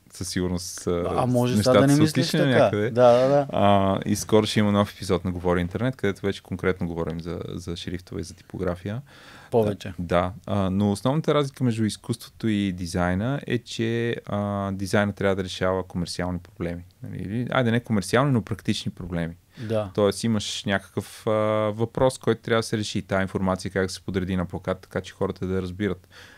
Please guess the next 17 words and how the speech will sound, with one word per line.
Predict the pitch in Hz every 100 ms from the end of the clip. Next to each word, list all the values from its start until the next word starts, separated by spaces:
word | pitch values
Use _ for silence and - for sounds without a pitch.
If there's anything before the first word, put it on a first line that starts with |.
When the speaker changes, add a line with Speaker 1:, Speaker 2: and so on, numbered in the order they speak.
| _
Speaker 1:
Как | - 90
да | 87
си | - 101 95 95
направят | 92 95 92
чашата, | - 95 - -
така | - 90
че | -
хората | - 95 92
да | 95
не |
се | 92 95
заливат | 98 92 90
с | 90
горещо | 90 90 -
кафе, | - - 90
докато | 90 - -
пият. | - 101 82